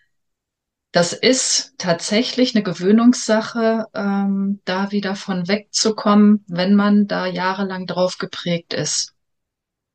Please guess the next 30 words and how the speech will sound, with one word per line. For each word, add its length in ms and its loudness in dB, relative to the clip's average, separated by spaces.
Ne, 100 0
so 100 2
eine, 260 4
so 180 -8
eine, 380 2
ähm, 300 -4
Prägung 640 4
in 200 -2
jungen 380 -2
Jahren, 720 0
ähm, 920 -4
kann 200 0
man 160 4
sich 240 -4
vorstellen. 480 0
Ich 160 -6
hab 100 -8
das 220 -4
mal, 420 -2
ich 100 -8
hab 120 -8
das 160 -4
mal 120 0
irgendwo 280 -2
gehört, 300 0
fand 220 -4
das 180 -2
Bild 260 0
sehr 160 4
nett. 340 4